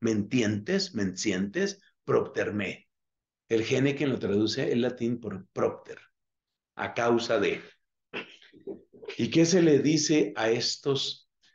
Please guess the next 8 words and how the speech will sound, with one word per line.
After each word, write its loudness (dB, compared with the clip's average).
que -2
son 2
así 0
maltratados? -2
"Jairete, 2
alegraos, -2
kai 4
agaliaste, 0